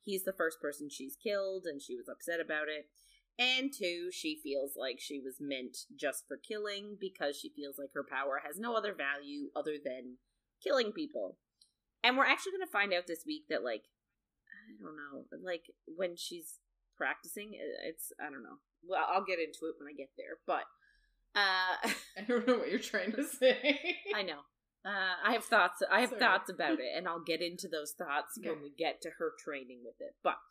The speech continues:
Speaker 1: uh, so
Speaker 2: Mm-hmm.
Speaker 1: she's wallowing in self-pity in her room, and Xaden comes in and tells her that she needs to be strong on the outside because she's gonna have a ton of enemies now.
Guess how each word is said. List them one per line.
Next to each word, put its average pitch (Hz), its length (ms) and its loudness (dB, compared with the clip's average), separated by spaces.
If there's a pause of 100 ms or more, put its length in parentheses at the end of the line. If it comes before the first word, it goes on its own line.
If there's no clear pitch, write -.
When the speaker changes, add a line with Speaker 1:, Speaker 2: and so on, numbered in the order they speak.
(540)
Speaker 1:
uh, 175 260 6
so 202 160 2
Speaker 2:
Mm-hmm. 180 80 2
Speaker 1:
she's 196 240 -6
wallowing 254 560 -2
in 220 140 -10
self-pity 185 720 0
in 151 140 -6
her 139 200 -4
room, 214 640 -2 (420)
and 190 220 -4
Xaden 170 400 -2
comes 165 320 -6
in 143 360 -4
and 143 180 -8
tells 135 320 -8
her 131 260 -6
that 113 460 -10
she 214 640 -10
needs 170 420 -14
to 165 100 -10
be 147 180 -8
strong 254 580 0
on 202 220 -4
the 190 120 -6
outside 160 460 -6
because 143 320 -14
she's 147 240 -10
gonna 143 220 -6
have 135 160 -6
a 139 40 -14
ton 220 280 -2
of 180 80 -2
enemies 147 460 -4
now. 139 400 -4